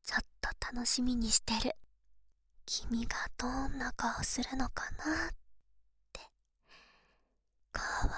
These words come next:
わいい、かわいい彼氏のポチくんが、どんな顔して、オナニーするのかなって。そうだ。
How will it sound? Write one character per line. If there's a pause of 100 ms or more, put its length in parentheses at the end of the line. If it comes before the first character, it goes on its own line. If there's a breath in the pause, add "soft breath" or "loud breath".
わ
い
い、
か
わ
い
い
彼
氏
の
ポ
チ
く
ん
が、 (640 loud breath)
ど
ん
な
顔
し
て、 (2250 loud breath)
オ
ナ
ニ (140)
ー
す
る
の
か
な
っ (720)
て。 (2500)
そ
う
だ。